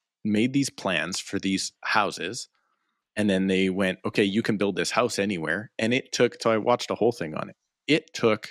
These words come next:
by the time the supplies got to the site, thirty-six hours to erect a house, an individual house. Most of them were, I,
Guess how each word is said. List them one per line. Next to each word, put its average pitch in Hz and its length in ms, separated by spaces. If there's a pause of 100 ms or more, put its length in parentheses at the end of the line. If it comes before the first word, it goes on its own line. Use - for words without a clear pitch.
(140)
by 98 100
the 98 80
time 127 260
the 117 60
supplies 110 480
got - 220
to 139 80
the 147 100
site, - 440 (680)
thirty-six 131 560
hours 85 320
to 98 120
erect 80 320
a 80 60
house, - 380 (1000)
an 90 100
individual 92 500
house. - 400 (920)
Most 117 360
of 98 160
them 82 380 (840)
were, 87 520 (180)
I, 98 60